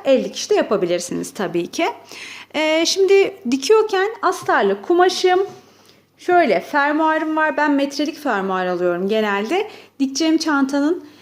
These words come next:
ebatlarına göre kesip kullanıyorum. Bu da onlardan biri.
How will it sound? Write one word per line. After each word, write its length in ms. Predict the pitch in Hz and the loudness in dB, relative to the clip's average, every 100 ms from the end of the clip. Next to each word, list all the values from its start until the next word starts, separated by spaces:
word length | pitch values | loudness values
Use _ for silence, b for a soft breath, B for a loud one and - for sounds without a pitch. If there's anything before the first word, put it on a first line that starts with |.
| B - | B -2
ebatlarına 600 | 269 277 285 294 285 269 | 0 0 0 2 2 2
göre 260 | 202 165 - | 2 -2 -2
kesip 440 | 233 - 285 - | -4 -4 -8 -4
kullanıyorum. 680 | 254 208 185 170 165 254 392 | -2 0 0 0 -2 0 0
Bu 80 | 285 | 2
da 60 | |
onlardan 640 | 285 269 220 202 254 339 285 | 2 2 0 -2 0 2 2
biri. 420 | 247 175 254 | 2 0 -2